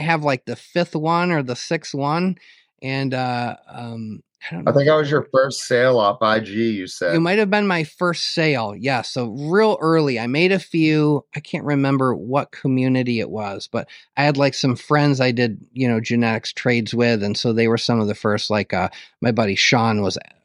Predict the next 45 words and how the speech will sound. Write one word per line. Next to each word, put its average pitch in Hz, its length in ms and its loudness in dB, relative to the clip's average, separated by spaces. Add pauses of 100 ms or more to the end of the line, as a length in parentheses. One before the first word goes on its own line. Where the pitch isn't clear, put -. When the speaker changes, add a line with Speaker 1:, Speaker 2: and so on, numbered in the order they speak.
(120)
Speaker 1:
one 117 340 -8
of 110 80 -6
the 107 80 -6
very 156 300 4
first. 139 680 0 (680)
Um, 101 440 -2 (160)
I'm - 140 -20
trying - 220 -8
to 123 80 -10
think - 260 -14
who - 100 -18
some - 220 -10
of 117 140 -12
the - 120 -20
other - 200 -20 (120)
guys - 280 -20
were. - 240 -20
Oh, 120 220 4
uh, 110 220 0
Michael, 117 420 2
Michael, 110 580 2 (340)
uh, 98 320 -2
was 101 180 -8
one 107 160 0
of 101 60 0
my 95 320 -4
very 104 340 -4
early 104 320 -4
sales 98 480 -4
as - 160 -8
well. 104 260 -4
But - 180 -8
yeah, 120 220 0 (520)
so - 140 0
you've 196 200 4
had 156 200 4
that. 135 220 2
It's 147 160 -6
well 120 300 0
over 110 220 2
a 107 80 0
year. 113 280 0
I 104 80 -4
forget 104 680 -12
how, 98 420 -14